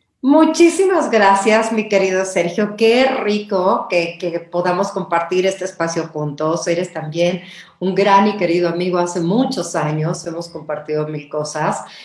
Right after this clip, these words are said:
y haberme levantado más temprano a este día para poder hacer todos mis rituales ha sido verdaderamente un agasajo, fluyendo con todo lo que traemos para hoy.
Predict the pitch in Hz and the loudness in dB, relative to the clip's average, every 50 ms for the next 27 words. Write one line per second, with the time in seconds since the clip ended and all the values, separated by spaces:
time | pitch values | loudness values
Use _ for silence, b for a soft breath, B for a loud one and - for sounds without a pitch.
0 | B B 185 202 208 208 208 214 220 220 214 233 240 233 226 220 208 190 190 180 | B B 2 2 2 4 4 4 2 2 2 2 2 2 2 2 2 0 0 0
1 | 180 190 196 196 190 190 180 180 - - 175 175 170 165 160 160 160 160 156 151 | 0 0 2 2 2 0 -2 -4 -4 -6 -8 -6 -4 -2 -2 -2 -2 -2 -2 -4
2 | 165 165 - - 175 160 160 165 165 165 165 - 165 156 151 151 - 156 156 160 | -4 -4 -4 -4 -4 -2 -2 -2 -2 -2 -2 -2 -2 -4 -4 -4 -4 -4 -4 -2
3 | 165 165 - 180 170 170 - 165 170 175 175 175 170 160 151 170 165 165 - 165 | -2 -2 -4 -4 -6 -4 -2 -2 0 0 0 0 -4 -6 -4 -6 -6 -6 -4 -2
4 | 165 170 175 180 190 202 - - - B B B B B B 190 190 185 - 185 | 0 0 2 2 2 2 0 -2 -6 B B B B B B -4 -4 0 0 -2
5 | 175 180 185 180 170 156 160 156 156 160 165 165 165 165 160 165 160 156 180 175 | 0 0 0 -2 -2 -2 -2 -2 -2 -2 -2 -2 -2 -2 -4 -6 -6 -2 -2 -2
6 | 170 170 - 175 170 170 170 160 151 151 - - - 170 170 170 170 - 175 180 | -2 -2 -4 -6 -2 -2 -2 -2 -4 -6 -8 -4 -2 0 0 0 0 0 2 2
7 | 202 214 - - - - - - - - - - - - 170 170 170 170 185 190 | 2 2 0 -2 -8 -12 -16 -16 -16 -18 -20 -20 -14 -8 -4 -4 -2 0 4 4
8 | 190 196 190 202 202 202 - 170 160 156 156 175 175 175 175 165 165 160 - 147 | 4 4 4 0 -2 -2 -2 -2 -4 -2 -2 0 2 2 2 0 0 -4 -6 -6
9 | - 147 147 151 151 151 147 143 147 - - - 139 131 127 131 131 - 127 - | -6 -4 -2 -2 -2 -2 -2 -4 -8 -10 -8 -8 -6 -6 -6 -6 -8 -10 -12 -16